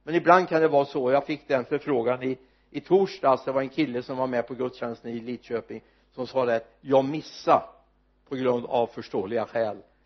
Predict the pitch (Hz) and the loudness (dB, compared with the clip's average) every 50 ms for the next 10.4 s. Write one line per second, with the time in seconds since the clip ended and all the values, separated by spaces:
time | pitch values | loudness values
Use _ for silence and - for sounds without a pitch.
0 | - - 127 110 113 120 117 110 107 110 110 107 113 - 120 110 101 - 117 113 | -12 -12 -10 -6 -2 -2 -2 -2 -2 -4 -4 -4 -4 -6 -8 -8 -8 -8 -10 -10
1 | 113 113 - - 107 - _ _ _ _ _ _ _ _ - - - - - _ | -10 -10 -12 -14 -20 -20 _ _ _ _ _ _ _ _ -20 -20 -20 -20 -18 _
2 | - 165 160 143 127 139 139 127 139 160 - - 160 160 135 131 139 127 117 - | -4 0 2 2 2 0 0 -6 -8 -8 -8 -4 -4 -2 -2 0 0 -2 -2 -4
3 | 139 127 139 156 143 - - - - - _ _ _ _ _ _ _ _ _ _ | -6 -4 -4 -4 -6 -8 -12 -18 -18 -18 _ _ _ _ _ _ _ _ _ _
4 | _ _ _ _ _ _ _ _ _ _ _ _ _ _ _ _ _ _ _ _ | _ _ _ _ _ _ _ _ _ _ _ _ _ _ _ _ _ _ _ _
5 | _ _ _ _ _ - - 135 139 127 - 143 127 113 113 117 113 113 110 110 | _ _ _ _ _ -6 0 0 0 2 2 0 0 0 -2 -4 -4 -6 -6 -6
6 | 107 107 110 107 104 - 123 101 92 90 95 - 117 107 101 110 120 113 113 104 | -8 -10 -10 -12 -12 -12 -14 -14 -14 -16 -14 -12 -12 -12 -12 -14 -16 -14 -14 -14
7 | 98 - - 104 104 104 110 104 - - - - - 90 58 58 60 58 62 60 | -14 -12 -14 -14 -14 -14 -18 -18 -18 -18 -18 -18 -18 -16 -16 -14 -14 -14 -14 -16
8 | - - - - _ _ _ _ _ _ _ _ _ _ _ _ _ _ _ _ | -16 -18 -20 -20 _ _ _ _ _ _ _ _ _ _ _ _ _ _ _ _
9 | _ _ _ _ _ _ _ _ _ _ _ _ _ _ _ _ _ _ _ _ | _ _ _ _ _ _ _ _ _ _ _ _ _ _ _ _ _ _ _ _
10 | _ - - 151 147 160 170 156 | _ 2 2 2 4 4 2 0